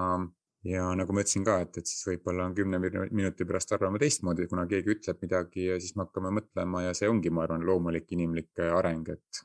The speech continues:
kui me ei jää enda rigiidsesse mõtteviisi kinni, et nii täpselt on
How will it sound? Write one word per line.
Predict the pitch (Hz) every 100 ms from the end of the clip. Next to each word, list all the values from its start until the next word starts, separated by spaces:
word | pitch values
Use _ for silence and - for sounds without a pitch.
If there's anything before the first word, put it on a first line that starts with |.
| -
kui | - 82
me | 85 90 85 85 - _ - - 87
ei | 95 92
jää | 107 95 90
enda | 107 92 87 87 85
rigiidsesse | 92 120 104 - 85 - 87
mõtteviisi | 101 - 85 85 85 90
kinni, | 95 104 85 82
et | 82 98
nii | 87
täpselt | 90 - 90 -
on | 95